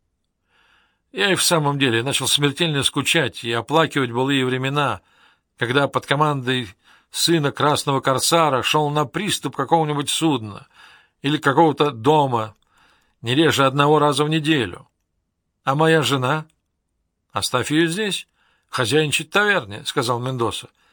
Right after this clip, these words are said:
«Когда мы вернемся, тебе не надо будет торговать вином, и Панчито сможет хвастаться драгоценностями и богатыми одеждами, сколько захочет. Пошли, сеньор Бутафуоко». Они поспешно поднялись по лестнице, накинули плащи,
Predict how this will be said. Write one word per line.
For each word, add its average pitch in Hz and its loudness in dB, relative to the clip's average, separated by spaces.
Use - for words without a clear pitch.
«Когда 131 0
мы 160 2
вернемся, 147 2
тебе 127 -4
не 131 -6
надо 143 -2
будет 151 0
торговать 139 0
вином, 170 -2
и 120 -8
Панчито 143 -2
сможет 160 2
хвастаться 160 0
драгоценностями 147 -2
и 127 0
богатыми 131 0
одеждами, 143 -2
сколько 120 -4
захочет. 131 -2
Пошли, 156 2
сеньор 135 0
Бутафуоко». 110 -4
Они 151 -2
поспешно 143 0
поднялись 131 -4
по - -2
лестнице, 147 -2
накинули 135 -2
плащи, 131 -2